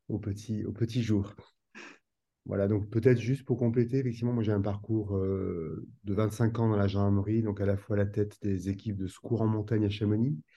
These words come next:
donc le peloton de gendarmerie de haute montagne. Euh, j'ai aussi, euh, été, euh, dirigeant de l'école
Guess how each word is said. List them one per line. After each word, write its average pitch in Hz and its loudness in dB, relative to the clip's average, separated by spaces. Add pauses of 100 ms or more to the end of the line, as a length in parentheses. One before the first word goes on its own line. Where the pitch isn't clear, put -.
(440)
donc 90 -8
le 95 -2
peloton 104 2
de 101 4
gendarmerie 98 2
de 98 4
haute 98 -2
montagne. 117 0 (720)
Euh, 98 2
j'ai 95 0
aussi, 104 0
euh, 98 4
été, 98 -2
euh, 101 4
dirigeant 101 2
de 104 2
l'école 120 2